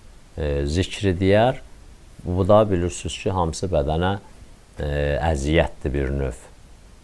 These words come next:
Namaz qılanda adam əyilir, durur, sübh vaxtı durur, dəstəmaz alır, yuxusu kəsilir, orucluqda ac qalır, susuz qalır.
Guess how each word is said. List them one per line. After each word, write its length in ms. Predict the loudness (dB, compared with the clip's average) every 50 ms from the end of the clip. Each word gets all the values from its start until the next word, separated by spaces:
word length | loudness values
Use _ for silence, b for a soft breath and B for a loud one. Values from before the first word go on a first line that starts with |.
| -20 -20 -16 -12
Namaz 340 | -8 -4 -2 -2 -2 -2 -2
qılanda 380 | -2 0 2 2 2 2 2 0
adam 240 | 0 0 0 -2 0
əyilir, 460 | 0 0 -2 -2 -2 -2 -2 -2 -4
durur, 460 | -4 -4 -4 -2 -2 -2 -4 -4 -6 -8
sübh 300 | -8 -6 -6 -6 -2 -2
vaxtı 340 | -4 -4 -4 -8 -10 -10 -6
durur, 280 | -6 -4 -4 -4 -4 -4
dəstəmaz 640 | -6 -8 -8 -8 -8 -6 -6 -4 -4 -4 -4 -4 -4
alır, 300 | -2 -2 -2 -2 -4 -4
yuxusu 380 | -6 -8 -10 -14 -16 -14 -14 -10
kəsilir, 420 | -8 -8 -8 -6 -6 -4 -4 -4 -4
orucluqda 760 | -4 -4 -6 -6 -6 -8 -12 -14 -12 -10 -8 -4 -2 0 0 0
ac 200 | 0 -2 -4 -4
qalır, 320 | -2 0 2 2 0 -2 -4
susuz 360 | -6 -12 -12 -10 -8 -8 -4
qalır. 320 | -2 -2 0 0 0 -2